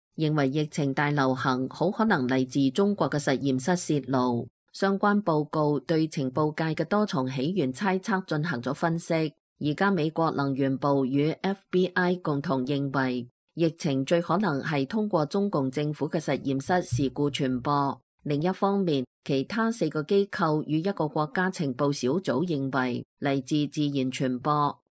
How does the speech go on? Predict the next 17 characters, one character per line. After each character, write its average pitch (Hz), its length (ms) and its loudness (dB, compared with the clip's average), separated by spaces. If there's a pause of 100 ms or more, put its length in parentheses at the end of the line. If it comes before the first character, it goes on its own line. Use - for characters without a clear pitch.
仲 151 140 -4
有 156 120 -2
兩 156 200 0
個 156 140 -2
機 202 240 0
構 139 240 0
並 135 260 -2
未 131 160 0
表 131 260 0
態。 135 460 -2 (320)
報 160 140 2
道 143 200 2
指 127 280 -4
出， - 120 -4 (420)
能 147 180 0
源 139 200 0
部 143 100 -2